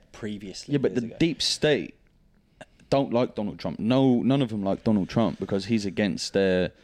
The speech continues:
Speaker 2: it's a swamp, that technically deep state.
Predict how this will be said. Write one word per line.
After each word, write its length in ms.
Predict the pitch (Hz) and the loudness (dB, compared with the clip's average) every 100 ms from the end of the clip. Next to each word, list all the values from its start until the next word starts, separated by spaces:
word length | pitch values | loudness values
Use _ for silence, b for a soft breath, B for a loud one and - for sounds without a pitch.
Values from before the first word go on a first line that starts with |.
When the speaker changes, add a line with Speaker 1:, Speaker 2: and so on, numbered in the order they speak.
| b - - - - | b -20 -16 -18 -10
Speaker 2:
it's 100 | - | -6
a 40 | - | -2
swamp, 500 | - - 107 98 - | -2 2 0 0 -8
that 140 | - - | -14 -8
technically 440 | - 87 - 90 | -6 -6 -8 -8
deep 260 | - 98 - | -6 -8 -6
state. 320 | - 98 | -2 -2